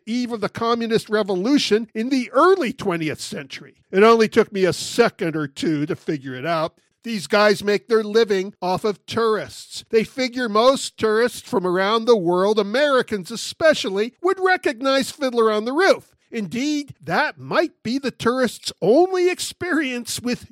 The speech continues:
Jewish music. As a matter of fact, it might be the only Jewish music they've ever heard.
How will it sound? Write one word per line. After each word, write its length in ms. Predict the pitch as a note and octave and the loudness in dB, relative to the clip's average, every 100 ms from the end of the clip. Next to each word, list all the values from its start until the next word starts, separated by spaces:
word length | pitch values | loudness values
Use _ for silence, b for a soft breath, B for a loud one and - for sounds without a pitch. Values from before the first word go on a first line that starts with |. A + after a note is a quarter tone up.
| C#3 | -18
Jewish 800 | C3 - G3 G3 G3 - - - _ | -12 -6 2 4 4 2 -10 -14 _
music. 680 | D3+ D#3+ F3+ D3 - _ _ - | -12 -8 -8 -8 -16 _ _ -10
As 140 | G3 | -4
a 20 | A#3 | 4
matter 240 | E4+ C#4+ | 4 4
of 100 | - | -4
fact, 420 | G#3+ D#4 F4+ - - | -4 -4 -4 -8 -10
it 140 | D#4+ D#4+ | -8 -2
might 200 | G#3 - | -2 -2
be 140 | G#3+ | -6
the 140 | G#3+ A#3 | -2 -2
only 200 | C4+ C4+ | -2 -6
Jewish 400 | - C4+ D#4+ A3+ | -4 -2 -2 -4
music 400 | B3 D4+ F4+ - | -6 -4 -6 -4
they've 220 | C4+ D#4+ | -4 -2
ever 260 | F4+ F#4+ | -4 -2
heard. 460 | C#4+ G#4 G#4+ C4 | -2 -2 -4 -4